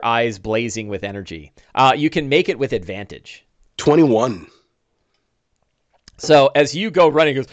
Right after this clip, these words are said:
Speaker 1: "Ah, ah, ah!" and he drops the javelin from his hand and, uh, begins to turn around like he is going to, like he is going to flee. Um, and on his turn,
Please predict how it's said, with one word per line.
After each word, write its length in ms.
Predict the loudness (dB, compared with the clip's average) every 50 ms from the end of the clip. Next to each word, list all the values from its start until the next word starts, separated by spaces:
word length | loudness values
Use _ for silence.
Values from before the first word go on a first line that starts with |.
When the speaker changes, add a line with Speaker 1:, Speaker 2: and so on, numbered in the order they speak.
| 0 2
Speaker 1:
"Ah, 220 | 2 2 2 2 4
ah, 260 | 6 6 6 6 4 6
ah!" 340 | 8 10 10 10 8 6 2 _ _ -8
and 100 | -6 -4
he 80 | -4 -6
drops 440 | -4 0 4 6 6 6 4 0 -6
the 160 | -6 -6 -4
javelin 540 | 0 2 4 4 4 2 0 -8 -8 -10 -10
from 200 | -10 -10 -8 -8
his 140 | -10 -12
hand 460 | -8 -6 -6 -6 -6 -6 -10 -14 -18 _ _ _ _ -6
and, 280 | -4 -4 -4 -4 -8 -6
uh, 160 | -4 -4 -4
begins 520 | -4 -6 -8 -8 -6 -4 -4 -4 -4 -6 -12
to 100 | -14 -14
turn 260 | -12 -8 -8 -8 -6
around 320 | -6 -6 -6 -6 -6 -6 -8
like 180 | -10 -10 -10
he 140 | -10 -10 -8
is 140 | -8 -10 -10
going 220 | -12 -12 -12 -12 -14
to, 380 | -14 -12 -12 -12 -14 -16 -18 _ -12
like 160 | -12 -12 -10
he 120 | -10 -12
is 120 | -12 -12 -10
going 220 | -10 -10 -10 -10
to 140 | -14 -18 -20
flee. 560 | _ -18 -16 -12 -10 -10 -10 -12 -16 -20 _ _ _ _ _ _ _ _ _ _ _ _ _ _ _ _ _ -2
Um, 640 | 0 0 2 2 0 -2 -4 -8 -14 -18 -20 -20 _ _ _ _ _ _ _ _ _ _ _ _ _ _ _ _ _ -6
and 380 | -2 -2 0 0 -2 -4 -6 -10 -14 -10
on 180 | -8 -8 -8 -8
his 480 | -12 -10 -4 -2 -2 -2 -2 -4 -12
turn, 460 | -12 -8 -6 -6 -6 -6 -10 -12 -16